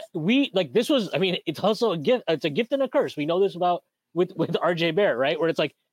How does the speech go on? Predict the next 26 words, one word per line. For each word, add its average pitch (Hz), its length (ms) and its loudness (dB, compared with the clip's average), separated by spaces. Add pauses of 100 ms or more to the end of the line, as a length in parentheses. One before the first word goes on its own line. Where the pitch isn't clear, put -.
(280)
the, 208 180 2 (120)
the, 180 240 2 (100)
the 160 160 0
confidence 254 600 -2
to 196 80 -8
keep 226 200 -2
shooting 185 500 0 (520)
is 190 160 2
a 160 80 2
hard 185 320 0
thing. 135 300 -2 (520)
But 185 240 0 (260)
a 190 100 0
guy 202 280 2
like 277 200 2
Josh 196 320 0
Hart 196 280 0
has - 460 -6
to, 156 180 -6 (320)
he, - 160 -16
or 185 100 2
not 180 140 -2
Josh 131 180 -2
Hart. 107 180 -4
I 143 40 -10
mean, 165 180 -2